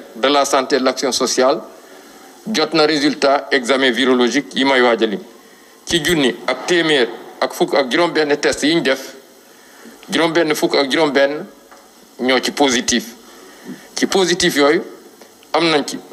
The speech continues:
fukk ak juróom-ñeenti cas contact, mooy ñi jot ci mbas mi fekk dañoo jaxasoo woon ak ñu yore doomu jàngoro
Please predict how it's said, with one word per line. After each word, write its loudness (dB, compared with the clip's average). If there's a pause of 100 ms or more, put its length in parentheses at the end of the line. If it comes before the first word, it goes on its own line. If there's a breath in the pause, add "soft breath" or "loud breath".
fukk -2
ak 0
juróom-ñeenti 2
cas 0
contact, 0
mooy 2
ñi 0
jot -2
ci 0
mbas 0
mi 2
fekk 0
dañoo 0
jaxasoo 2
woon 4
ak 0
ñu 0
yore 4
doomu 2
jàngoro 2